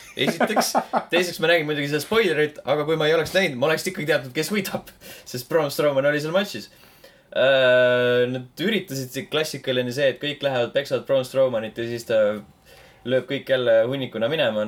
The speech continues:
Speaker 1: see hakkab veits kuluma.
Speaker 2: Jah.
Speaker 1: Äh, nagu paljud asjad Braun Strowmani puhul.
Speaker 2: Kevin
Speaker 1: See on
Speaker 2: Owens
Speaker 1: see, et
Speaker 2: tahtis talle redelis peale hüpata korra veel.
Speaker 1: Jah.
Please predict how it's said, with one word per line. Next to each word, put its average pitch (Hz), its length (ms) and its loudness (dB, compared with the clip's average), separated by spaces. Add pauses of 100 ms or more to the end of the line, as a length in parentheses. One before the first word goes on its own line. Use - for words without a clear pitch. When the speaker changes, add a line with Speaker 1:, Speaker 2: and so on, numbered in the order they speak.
(160)
Speaker 1:
see 117 220 0 (120)
hakkab 104 380 -2
veits 104 180 -6
kuluma. 123 460 -2
Speaker 2:
Jah. 139 340 0 (360)
Speaker 1:
Äh, 113 1080 4 (400)
nagu 117 260 -2 (300)
paljud 123 300 0
asjad 110 280 0
Braun 107 180 0
Strowmani 98 360 -4
puhul. 95 240 -6 (160)
Speaker 2:
Kevin 156 240 0
Speaker 1:
See 160 60 2
on 185 40 2
Speaker 2:
Owens 151 80 0
Speaker 1:
see, 120 80 0
et 110 60 -2
Speaker 2:
tahtis 180 260 -2
talle 135 160 -6
redelis 123 220 -2
peale 139 240 4
hüpata 123 220 -2
korra 117 220 4
veel. 107 220 0
Speaker 1:
Jah. 123 240 -2